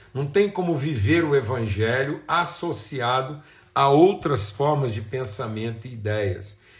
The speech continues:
Então ele diz, "Não anda segundo o conselho dos ímpios, não se detém no caminho dos pecadores, nem se assenta na roda dos escarnecedores." Então nós não comungamos, nós não, nós somos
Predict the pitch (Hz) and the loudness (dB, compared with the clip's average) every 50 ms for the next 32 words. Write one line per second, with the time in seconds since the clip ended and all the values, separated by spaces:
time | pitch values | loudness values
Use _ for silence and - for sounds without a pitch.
0 | _ _ - 113 101 135 139 139 127 107 113 117 110 117 151 170 160 139 139 147 | _ _ -12 -8 -2 0 0 0 0 -2 -2 -2 0 0 0 2 4 6 6 6
1 | 160 160 139 113 107 101 101 - - 117 110 123 131 123 113 - - 120 110 98 | 6 6 4 2 0 0 0 -2 -6 -8 -6 -6 -4 -4 -6 -6 -6 -6 -6 -6
2 | - - 123 120 113 104 101 101 92 90 104 117 123 123 - - - - - - | -6 -6 -6 -6 -4 -4 -4 -4 -4 -4 -4 -4 -4 -6 -10 -14 -20 -20 -20 -20
3 | - - _ _ 117 127 143 160 175 160 - - 139 120 117 117 104 101 - 131 | -20 -20 _ _ 0 2 4 4 4 2 0 -4 -6 -2 -2 -2 -2 -2 -2 -2
4 | 127 127 123 110 98 - 117 107 110 110 107 104 101 101 - 120 113 107 - 139 | -2 -2 -4 -6 -6 -6 -4 -4 -2 -4 -2 -4 -4 -4 -4 -6 -6 -4 -4 -6
5 | 135 110 110 113 117 117 117 120 131 123 - - 151 131 104 101 - - 110 117 | -4 -2 -2 -2 -2 -2 -4 -4 -4 -6 -6 -6 -6 -6 -6 -8 -8 -8 -6 -6
6 | 113 113 - 123 - - - - - - _ _ _ 117 120 120 104 92 107 117 | -6 -8 -10 -14 -16 -18 -20 -20 -20 -20 _ _ _ -6 -4 -2 0 0 0 0
7 | 120 113 117 110 101 101 104 104 113 110 - - 123 113 110 107 107 101 - 117 | 0 0 -2 -4 -4 -4 -4 -4 -6 -6 -6 -6 -6 -6 -6 -6 -6 -8 -8 -10
8 | 110 104 104 101 107 104 - 139 147 160 175 165 147 185 190 202 202 - - 226 | -8 -4 -2 -2 -2 -2 -4 -8 -6 -6 -6 -4 -4 -2 -2 -4 -4 -2 -2 -2
9 | 233 240 262 262 185 131 135 139 151 156 139 117 101 101 104 123 123 120 113 131 | -2 -2 -6 -6 0 2 2 4 4 2 0 -2 -2 -2 -2 -2 -2 -4 -4 -4
10 | 135 151 160 151 147 - - - - - - - - _ _ 143 147 160 151 - | -4 -4 -4 -8 -10 -14 -20 -20 -20 -20 -20 -20 -20 _ _ 0 2 2 2 0
11 | - - 175 180 170 160 143 117 101 - - - | 0 0 0 2 2 0 -2 -2 -4 -8 -10 -14